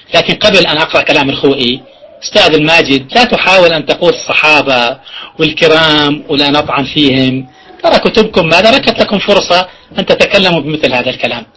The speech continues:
اقرأ هذا الكلام البسيط وراجع نفسك قبل أن تقول الصحابة الكرام.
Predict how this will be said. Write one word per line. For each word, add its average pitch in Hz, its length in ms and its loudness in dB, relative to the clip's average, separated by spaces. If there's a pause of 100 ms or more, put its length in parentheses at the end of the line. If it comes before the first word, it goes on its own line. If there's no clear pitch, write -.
(420)
اقرأ 143 380 -2
هذا 135 80 -2
الكلام 156 540 0
البسيط 196 640 0 (760)
وراجع - 360 4
نفسك 156 500 -2
قبل 151 160 0
أن 147 140 -4
تقول 156 220 2
الصحابة - 380 -2
الكرام. 123 440 -4